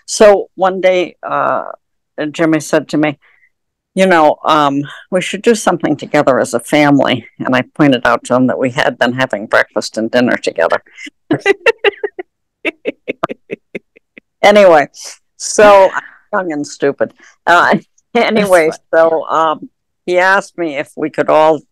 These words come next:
Speaker 1: get together and just, like, go on a bus tour. And I said, "All right, but I'm not gonna go into anything religious." And it wasn't because I was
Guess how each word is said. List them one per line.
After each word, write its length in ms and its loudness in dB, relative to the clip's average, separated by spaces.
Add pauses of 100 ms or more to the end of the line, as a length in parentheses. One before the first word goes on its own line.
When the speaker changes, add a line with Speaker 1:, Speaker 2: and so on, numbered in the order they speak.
Speaker 1:
get 160 -2
together 640 0
and 280 -6
just, 320 -8
like, 240 0
go 220 4
on 200 -2
a 40 -10
bus 360 -2 (180)
tour. 380 -4 (380)
And 120 0
I 60 0
said, 220 0
"All 140 6
right, 200 2 (600)
but 200 2
I'm 160 -2
not 240 0
gonna 220 -2
go 180 -2
into 220 -8
anything 400 -4
religious." 640 0
And 100 4
it 80 2
wasn't 340 2
because 320 0
I 80 2
was 240 -4